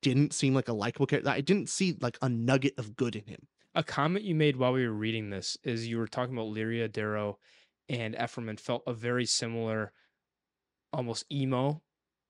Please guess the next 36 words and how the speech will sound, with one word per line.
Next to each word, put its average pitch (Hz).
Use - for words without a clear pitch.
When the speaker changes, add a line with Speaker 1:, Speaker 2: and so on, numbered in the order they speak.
Speaker 2:
or 123
just 120
depressing, 123
kind 127
of 113
a 110
sulken 120
feeling. 135
Would 123
you 131
Speaker 1:
Yeah. 127
Speaker 2:
still 147
agree 127
with 135
saying 143
that? 156
You 185
said 208
something 190
similar 120
to -
that. -
Speaker 1:
Yeah. 113
It, 147
it 156
was 147
just, -
<sighs> -
just -
edgy 147
and 139
depressive 113
that 131
I 117
was 113
like, 110